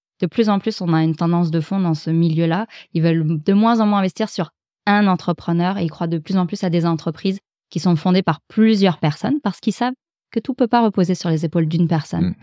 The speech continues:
Speaker 1: qu'elle a pas toutes les compétences. Et tu sais, tu le disais tantôt, mais parfois, t'as une idée, t'as un projet, mais tu sais, tes forces,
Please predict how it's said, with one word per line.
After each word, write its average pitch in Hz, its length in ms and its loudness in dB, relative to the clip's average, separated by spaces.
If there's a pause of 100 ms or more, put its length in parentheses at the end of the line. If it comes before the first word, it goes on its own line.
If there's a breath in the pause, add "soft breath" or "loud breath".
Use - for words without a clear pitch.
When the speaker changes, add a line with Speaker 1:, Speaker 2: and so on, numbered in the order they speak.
(100)
Speaker 1:
qu'elle 180 120 0
a 175 60 2
pas 180 120 0 (120)
toutes - 220 -6
les 185 80 -2
compétences. 165 640 -2 (360)
Et 180 180 0 (400)
tu 240 60 -4
sais, - 20 0
tu 220 100 -2
le 185 60 2
disais 190 220 2
tantôt, 180 400 2
mais 165 220 2 (680)
parfois, 233 260 -2
t'as 190 140 0
une 165 160 4
idée, 165 240 2
t'as 175 120 -2
un 156 120 0
projet, 170 420 -2
mais 170 120 2
tu 156 60 -4
sais, 240 80 -2
tes 170 160 -2
forces, - 460 -4